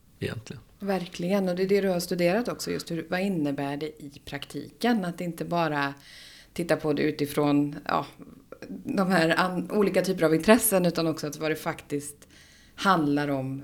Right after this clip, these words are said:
Speaker 2: ner i klassrummet. Vilket jag tycker är jättespännande. Hur kom du på den idén, att du ville, att du ville göra en sån klassrumsnära studier?
Speaker 1: Ehm, jag, eh,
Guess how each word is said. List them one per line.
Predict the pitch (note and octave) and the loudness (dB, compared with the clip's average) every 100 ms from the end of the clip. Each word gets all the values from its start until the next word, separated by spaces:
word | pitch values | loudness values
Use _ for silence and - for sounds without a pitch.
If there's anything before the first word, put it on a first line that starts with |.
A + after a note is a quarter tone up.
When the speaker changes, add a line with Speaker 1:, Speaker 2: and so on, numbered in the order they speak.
| - | -8
Speaker 2:
ner | D#3 D#3 C#3 C3 C3+ - | -2 0 0 -4 -10 -16
i | - | -14
klassrummet. | C#3 G3 G#3 - - C#3 C#3 - A3+ E4 - - - - | -2 0 0 -4 -6 -4 -4 2 2 0 -10 -18 -18 -4
Vilket | G#3 A3+ | 2 4
jag | F#3+ C#3 | 4 4
tycker | C#3 | 2
är | C#3 | 0
jättespännande. | G#3 - - - D#3 D3 D#3 G3 | 0 -6 -12 -8 -6 -4 -2 2
Hur | A3 | 2
kom | A#3 | 4
du | A3 | 4
på | A3 G3 | 4 2
den | G3+ A3 B3+ | 4 4 4
idén, | C4 B2+ - | 2 0 -2
att | D3 | -4
du | D#3+ | -2
ville, | D#3 D#3+ D#3 D3+ | -2 -2 -4 -4
att | E3 | -4
du | E3+ | -2
ville | E3 D#3+ | -2 0
göra | E3 E3 | 2 0
en | D#3 | -2
sån | D3+ D3+ | -6 -6
klassrumsnära | G3 G3 - D#3+ D3 - D#3+ D3+ D#3 E3+ A3+ | -6 -4 -4 -4 -4 -2 -2 -2 -2 0 0
studier? | B3 - G3 F3 - F3 _ _ - - - - - - _ _ _ _ - | 0 -2 -4 -4 -10 -14 _ _ -20 -20 -20 -20 -20 -20 _ _ _ _ -2
Speaker 1:
Ehm, | A#2+ A2+ A#2+ A#2 A#2 - _ _ _ _ _ | 2 4 4 4 0 -6 _ _ _ _ _
jag, | A#2 A#2+ A#2+ B2 A#2+ A2+ | -2 2 4 4 2 0
eh, | A#2 A2 | 2 2